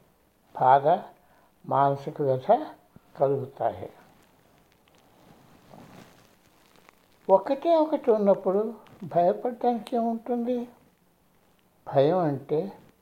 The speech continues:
ఒక సమయంలో ఒకటి కన్నా ఎక్కువ ఉన్నాయని అంగీకరించటం.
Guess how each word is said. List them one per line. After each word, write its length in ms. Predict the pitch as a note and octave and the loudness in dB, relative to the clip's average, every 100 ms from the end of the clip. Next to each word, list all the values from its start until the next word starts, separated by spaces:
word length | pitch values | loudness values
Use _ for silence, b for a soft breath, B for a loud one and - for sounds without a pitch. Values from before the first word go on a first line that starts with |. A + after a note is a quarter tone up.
| _ _ _ _ | _ _ _ _
ఒక 160 | C#3+ C3 | -12 -12
సమయంలో 760 | - C#3+ C#3 D3+ D#3+ E3 G#3+ B3+ - b b b _ D#3 | -4 -4 -2 -2 -2 -2 -4 -8 -18 b b b _ -2
ఒకటి 360 | D#3+ G#3 G#3 | -2 -4 -4
కన్నా 340 | A3 A3+ C4 D4 | -2 0 0 0
ఎక్కువ 420 | B3 G#3+ - G3+ | 0 -2 -2 -2
ఉన్నాయని 720 | G3 F#3 F3+ F3+ F#3 A3 C4 - _ _ _ _ - | 0 0 0 0 -2 -6 -8 -12 _ _ _ _ -8
అంగీకరించటం. 1080 | C3 C#3 D#3+ D#3 C#3+ C3+ C3 - A#2+ G#2 | -6 -2 -4 -4 -4 -6 -8 -14 -18 -18